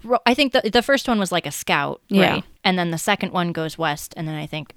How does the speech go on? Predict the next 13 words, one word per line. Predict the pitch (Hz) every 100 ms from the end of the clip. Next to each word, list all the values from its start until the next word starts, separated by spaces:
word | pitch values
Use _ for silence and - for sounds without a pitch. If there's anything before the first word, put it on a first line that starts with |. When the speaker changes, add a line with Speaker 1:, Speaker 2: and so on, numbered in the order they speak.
| 165
Speaker 1:
just | - 151 -
after | 135 - 170
that | 165 165
is, | 151
like, | - 135
when, | - 147 139 143 _ _ -
right, | 190 170
'cause | - 175
they, | - 185 175 165 -
one | - 185 196 196
had | 175 170
gone | 175 165 165
already, | 151 147 151 151 151 143 170